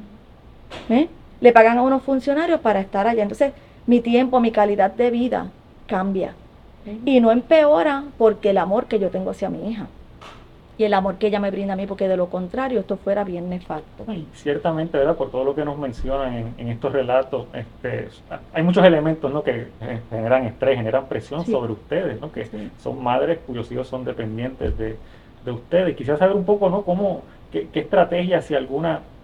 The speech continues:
Speaker 3: han delineado para poder manejar esa carga emocional que tiene que implicar todas estas, to-, to-,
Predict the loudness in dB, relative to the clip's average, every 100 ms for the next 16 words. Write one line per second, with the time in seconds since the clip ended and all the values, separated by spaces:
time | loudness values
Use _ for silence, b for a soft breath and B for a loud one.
0 | -20 -6 -4 -2 -2 -2 2 2 2 0
1 | 0 -2 -2 0 2 2 2 4 2 0
2 | -4 -8 -4 -4 -4 -6 -4 -4 -4 -6
3 | -10 -10 -2 -2 -2 B B B -2 -2
4 | -2 0 4 4 4 0 -6 -10 -10 -6
5 | -4 -4